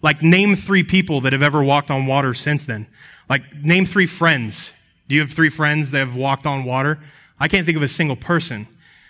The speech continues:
Like, that's insane. Peter walked on water. But yet we tend to focus on the fact that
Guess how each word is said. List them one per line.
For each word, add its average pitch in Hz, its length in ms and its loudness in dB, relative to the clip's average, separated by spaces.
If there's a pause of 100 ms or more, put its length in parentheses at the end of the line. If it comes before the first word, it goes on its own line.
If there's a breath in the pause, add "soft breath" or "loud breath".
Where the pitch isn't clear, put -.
(680 soft breath)
Like, 147 240 0 (1600 loud breath)
that's 202 200 2
insane. 180 800 0 (280)
Peter 208 300 4
walked 170 320 2
on 151 180 0
water. 135 380 -2 (4000)
But 131 140 -6
yet 131 120 -2
we 123 120 -8
tend 139 180 -8
to 127 60 -8
focus 123 400 -8
on 120 100 -8
the 113 80 -10
fact 113 300 -8
that 113 160 -10